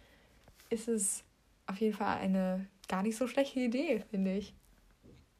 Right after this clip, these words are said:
Genau, ähm, dann habe ich mich gefragt, wie kann diese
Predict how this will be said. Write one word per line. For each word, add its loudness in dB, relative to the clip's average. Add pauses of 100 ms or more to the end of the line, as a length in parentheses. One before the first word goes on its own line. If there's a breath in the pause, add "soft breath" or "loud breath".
(1300 loud breath)
Genau, 4
ähm, 2 (840)
dann 0
habe 0
ich -4
mich -4
gefragt, -2
wie 0
kann -2
diese 0